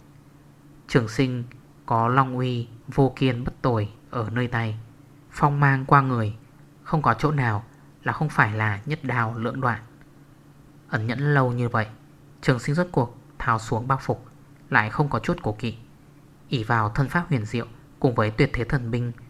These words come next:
cùng với giặc Hoa chính diện so đấu. Vì phòng ngừa giặc Hoa phóng ra ám khí cùng tên bắn lén,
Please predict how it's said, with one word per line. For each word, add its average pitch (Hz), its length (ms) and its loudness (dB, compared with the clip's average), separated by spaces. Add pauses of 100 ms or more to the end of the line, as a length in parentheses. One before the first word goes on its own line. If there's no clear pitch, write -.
(160)
cùng 120 160 0
với 113 160 0
giặc 123 200 2
Hoa 123 320 -2 (100)
chính 117 220 -4
diện 127 200 -4
so 117 180 -2
đấu. 107 320 0 (960)
Vì 131 120 4
phòng 123 200 2
ngừa 123 160 2
giặc 113 200 -4
Hoa 135 280 2
phóng 120 180 -4
ra 139 100 0
ám 117 180 -2
khí 110 340 -4
cùng 135 220 -2
tên 127 180 0
bắn 110 140 -2
lén, 104 240 -4